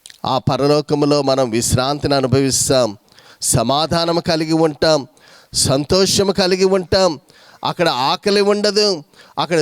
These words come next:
దప్పిక ఉండదు, అక్కడ చీకటి ఉండదు,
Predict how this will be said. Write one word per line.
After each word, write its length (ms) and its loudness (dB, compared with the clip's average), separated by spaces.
దప్పిక 340 -2
ఉండదు, 360 0
అక్కడ 220 0
చీకటి 420 0
ఉండదు, 380 0